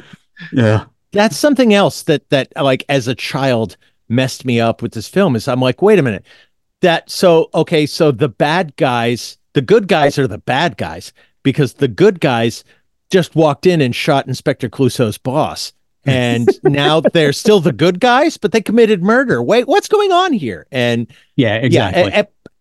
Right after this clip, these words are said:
Speaker 1: plus the guy who's in charge of the whole operation, whose name I never remember, the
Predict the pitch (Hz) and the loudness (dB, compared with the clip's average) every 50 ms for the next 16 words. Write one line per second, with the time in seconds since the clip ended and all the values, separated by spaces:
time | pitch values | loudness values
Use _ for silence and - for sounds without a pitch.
0 | _ _ _ _ _ - 240 240 - - - - 180 143 - - 143 139 151 156 | _ _ _ _ _ -2 -2 -2 -2 -4 -6 -4 -4 -4 -2 -2 -2 0 0 0
1 | 156 156 156 151 151 147 135 113 - _ _ _ _ _ _ _ _ _ _ - | 0 0 0 2 0 0 -2 -4 -8 _ _ _ _ _ _ _ _ _ _ -4
2 | 143 - 139 131 113 - - 151 139 135 110 127 113 120 120 117 104 107 104 101 | -4 -2 -2 -4 -4 -4 -2 0 0 0 0 -2 -4 -2 -2 -2 0 -2 -2 -4
3 | - 107 107 101 95 - - - 92 98 107 98 - 110 107 107 101 98 98 98 | -4 -6 -6 -6 -6 -8 -10 -10 -10 -8 -8 -8 -6 -6 -4 -4 -4 -4 -4 -4
4 | 101 104 87 95 87 85 85 85 87 85 82 82 82 - _ _ - _ _ _ | -4 -4 -6 -6 -8 -10 -10 -10 -12 -12 -12 -12 -14 -14 _ _ -20 _ _ _
5 | _ _ _ _ _ 131 117 95 | _ _ _ _ _ -4 -4 -4